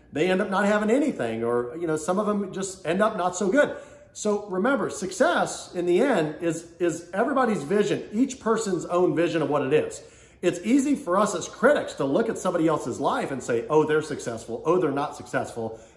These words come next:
But what did it take to actually get there? That's what you have to think about, okay?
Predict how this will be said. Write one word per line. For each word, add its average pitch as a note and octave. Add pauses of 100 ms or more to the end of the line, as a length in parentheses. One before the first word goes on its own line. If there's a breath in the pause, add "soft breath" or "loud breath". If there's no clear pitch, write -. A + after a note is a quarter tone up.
But D#3+
what F3
did G#3
it C#3+
take F#3
to C#3+
actually C#3+
get A2+
there? - (320 soft breath)
That's F3
what F3+
you D#3
have B2+
to D#3+
think C3
about, - (100)
okay? C3+